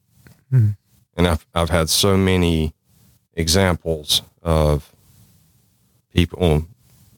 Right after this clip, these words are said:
Speaker 2: in my life, in my own life, where God shows his love in, in,
Speaker 1: Mm.
Speaker 2: in, in the examples of, of the people that he puts in, in our path.
Speaker 1: Yeah.
Speaker 2: From your dad, from the guy that,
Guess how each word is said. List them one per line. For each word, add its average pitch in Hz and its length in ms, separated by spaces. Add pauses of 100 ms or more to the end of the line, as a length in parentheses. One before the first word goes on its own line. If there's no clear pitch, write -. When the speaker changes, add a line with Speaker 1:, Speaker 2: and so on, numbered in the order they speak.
(120)
Speaker 2:
in 78 80
my 82 160
life, 78 480 (440)
in 71 80
my 73 140
own 87 240
life, 73 420 (840)
where 80 480 (520)
God 82 220
shows 87 280
his 80 240
love 80 580 (140)
in, 80 300
in, 76 340 (320)
Speaker 1:
Mm. 123 280
Speaker 2:
in, 76 280
in 80 100
the 80 100
examples 78 760
of, 73 180
of 76 100
the 73 80
people 78 340
that 71 120
he 73 120
puts - 360
in, 73 260
in 76 80
our 73 140
path. 76 460 (360)
Speaker 1:
Yeah. 101 220
Speaker 2:
From 82 180
your 82 140
dad, 80 400
from 76 480
the 76 120
guy 80 340
that, 76 240